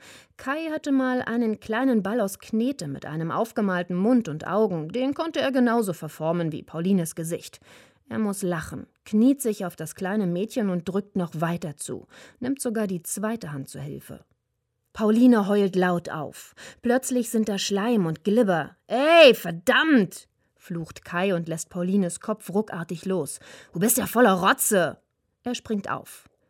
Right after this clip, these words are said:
„Na los, hau schon ab, du Baby! Aber wehe, du erzählst irgendwem davon.“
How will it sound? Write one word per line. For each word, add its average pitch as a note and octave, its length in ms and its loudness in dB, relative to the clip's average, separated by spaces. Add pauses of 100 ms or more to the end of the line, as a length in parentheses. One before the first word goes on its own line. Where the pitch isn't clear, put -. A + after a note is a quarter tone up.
(160)
„Na D3 140 -4
los, G3+ 340 6
hau G3 80 2
schon F3 220 2
ab, E3+ 140 0
du D#3 120 -4
Baby! E3+ 640 0 (260)
Aber C#3+ 320 -10
wehe, D#3 220 -4
du D3 100 -6
erzählst D3 580 -6
irgendwem E3+ 520 0
davon.“ D3+ 440 -4